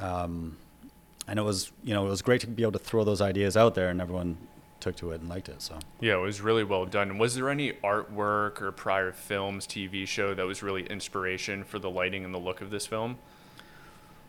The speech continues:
Speaker 1: You know, I think the movie we actually talked about the most was Her.
Speaker 2: Oh, wow.
Speaker 1: Spike Jonze's Her, you know,
Speaker 2: Mm-hmm.
Speaker 1: which is a phenomenal film in my mind, and Chris loved it. And I think that was one of the fir-, films that we talked about on my first meeting that we both kind of connected to.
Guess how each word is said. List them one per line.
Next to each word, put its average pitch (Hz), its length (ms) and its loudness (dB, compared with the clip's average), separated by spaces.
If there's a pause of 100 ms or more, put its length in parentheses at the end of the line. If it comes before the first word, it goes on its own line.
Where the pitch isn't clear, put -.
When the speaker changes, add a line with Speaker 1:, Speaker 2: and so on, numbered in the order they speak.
(340)
Speaker 1:
You 117 80 2
know, 120 60 6
I 120 60 6
think 285 180 4
the - 60 4
movie 123 300 8
we 123 100 8
actually 101 220 4
talked 107 200 2
about 104 220 0
the 90 80 -2
most 85 440 -2
was 80 120 -6
Her. 101 400 -2 (400)
Speaker 2:
Oh, 101 100 -4
wow. 90 340 -8 (380)
Speaker 1:
Spike 87 300 -8
Jonze's 90 320 -4
Her, 101 340 -6
you 98 80 -8
know, 87 140 -4
Speaker 2:
Mm-hmm. 98 100 -8
Speaker 1:
which 98 140 -2
is 92 100 -2
a 87 40 -6 (480)
phenomenal 90 420 0
film 92 300 -6 (220)
in 98 60 -6
my 90 140 -4
mind, 95 240 -6 (100)
and 92 200 -6
Chris - 280 -2
loved 95 260 0
it. 107 160 -2 (560)
And 107 200 6
I 110 40 8
think 139 160 6
that 135 40 8
was 120 120 8
one 123 80 6
of 120 60 4
the 113 40 4
fir-, 123 260 6
films 117 260 2
that 117 80 2
we 104 80 -2
talked 110 220 2
about 107 160 4
on 101 80 2
my 95 120 0
first - 320 -4
meeting 101 380 4
that 90 200 0
we 101 100 -4
both 92 260 -2
kind 92 160 -4
of - 160 -10 (120)
connected 98 400 -2
to. 87 220 -4